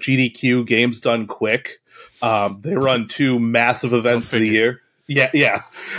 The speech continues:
Speaker 1: Um, which is speedrunning. It started in a couple, uh, somebody's basement, um, years ago, and it's now this, like, big corporate event that raises millions of dollars for charity,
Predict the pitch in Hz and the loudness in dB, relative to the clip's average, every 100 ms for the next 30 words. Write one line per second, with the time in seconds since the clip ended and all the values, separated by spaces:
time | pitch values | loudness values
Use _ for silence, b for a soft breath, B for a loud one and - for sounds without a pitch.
0 | 147 139 123 117 117 139 139 135 127 113 | -2 2 4 2 0 -2 -2 2 0 0
1 | - 165 196 165 120 113 110 147 143 143 | -2 0 0 2 0 -2 -2 0 2 2
2 | 135 131 123 117 139 139 123 113 - - | 4 2 2 0 0 2 2 2 0 0
3 | 143 135 - 127 135 139 131 113 104 - | 2 0 0 0 2 0 0 0 -2 -4
4 | 110 107 104 101 101 _ 117 113 139 147 | -2 0 -2 -4 -10 _ -4 0 0 0
5 | 117 202 107 107 101 113 104 127 127 120 | -2 0 0 0 -4 -8 -4 0 2 0
6 | 113 - 117 107 - b b b b b | -2 -4 -4 -4 -6 b b b b b
7 | b b 117 - 147 139 120 - 147 143 | b b -10 -2 2 2 -2 -2 0 0
8 | 139 120 107 123 127 123 117 117 123 117 | 0 0 2 0 2 0 0 2 2 2
9 | 110 117 120 131 131 120 107 120 123 113 | -2 0 2 4 2 0 2 2 4 2
10 | 110 107 - 117 127 117 104 101 | -2 -8 -2 2 2 2 -2 -6